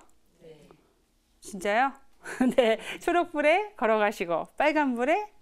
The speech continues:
Speaker 2: 멈추시고 이렇게 뭔가 신호를 지키시잖아요. 느낌은 뭐냐면 여러분들한테 신호를 보내주는 거예요. 깜빡깜빡.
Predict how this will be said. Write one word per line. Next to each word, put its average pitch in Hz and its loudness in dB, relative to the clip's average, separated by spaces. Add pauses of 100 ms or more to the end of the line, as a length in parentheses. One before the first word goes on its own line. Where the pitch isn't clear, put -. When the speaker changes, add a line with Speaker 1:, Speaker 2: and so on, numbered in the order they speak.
(160)
Speaker 2:
멈추시고 214 -4 (280)
이렇게 311 0
뭔가 226 0
신호를 330 0
지키시잖아요. 196 -4 (540)
느낌은 320 0
뭐냐면 226 -2 (140)
여러분들한테 294 -2
신호를 381 0
보내주는 185 -6
거예요. 165 -12 (120)
깜빡깜빡. 226 -4